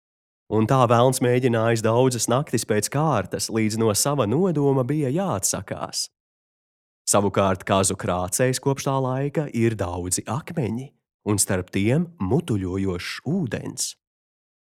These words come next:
Cits nostāsts atklāja, ka Gauja šai vietā bijusi plata un sekla,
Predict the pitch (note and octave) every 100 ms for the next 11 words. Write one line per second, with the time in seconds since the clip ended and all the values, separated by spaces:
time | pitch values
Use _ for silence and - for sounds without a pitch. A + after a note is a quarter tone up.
0 | _ _ _ _ - F#3 C4 - C3 G#2
1 | - F2+ - - G#2+ - F#2 E2+ E2+ F#2
2 | F2+ G#2+ D3+ A#3 A#3+ A2+ G#2 F#2 C3 G#3
3 | A#2+ F#2 B2 F3 - G2+ - G2+ G#3+ -
4 | G3+ F#3+ G#3 G3 - F#3+ F#3 - F2+ -